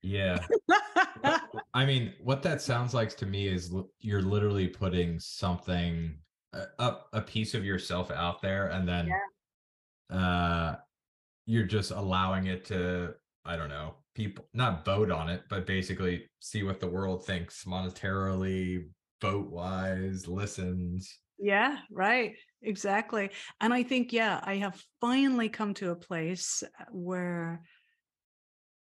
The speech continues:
Speaker 2: I am less attached to that. And I can honestly say it. Of course, I would love it if everybody loves the, whatever I do, but I would also be really suspicious if that was the case. I mean, how is that even possible? People are so different. And,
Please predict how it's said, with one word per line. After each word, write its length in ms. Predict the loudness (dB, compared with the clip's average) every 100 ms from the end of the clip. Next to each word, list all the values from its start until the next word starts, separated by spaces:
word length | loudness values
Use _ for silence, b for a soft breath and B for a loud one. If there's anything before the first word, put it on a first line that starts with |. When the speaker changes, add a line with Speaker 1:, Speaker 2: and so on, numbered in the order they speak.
| 0
Speaker 2:
I 140 | 2
am 200 | 4 4
less 240 | 2 0 -4
attached 440 | -8 -10 -10 -10
to 80 | -10
that. 360 | -10 -12 -12 -14 -16 _ _
And 120 | -2 0
I 80 |
can 160 | 0 0
honestly 360 | 0 0 -2 -6
say 220 | -6 -8
it. 160 | -2
Of 180 | 0 0
course, 380 | -2 2 2 2
I 60 | -2
would 180 | -2 -2
love 240 | -2 -2
it 100 | -4
if 120 | -6
everybody 360 | -6 -6 -4 -6
loves 380 | -6 -8 -10 -10
the, 140 | -12 _ _ _ _ -6
whatever 300 | -4 -2 -2
I 80 | -4
do, 220 | -2 -2
but 240 | 0 -2 B B B
I 80 | 2
would 100 | 6
also 220 | 6 4
be 160 | 2 2
really 380 | 4 4 4 0
suspicious 680 | -6 -12 -6 -4 -2 -4 -6
if 120 | -4
that 180 | -2 -2
was 140 | -6
the 80 | -6
case. 460 | -4 -2 -4 -6 -4
I 60 | -2
mean, 140 | -2
how 220 | -2 -2
is 100 | 0
that 120 | -2 -2
even 280 | 0 -2
possible? 540 | -4 -6 -6 -4 -4 -4
People 280 | -6 -6 -4
are 60 |
so 320 | -4 -2 -2 0
different. 520 | -2 -2 -2 -2 -4 B B B B B
And, 680 | -4 0 2 2 0 -2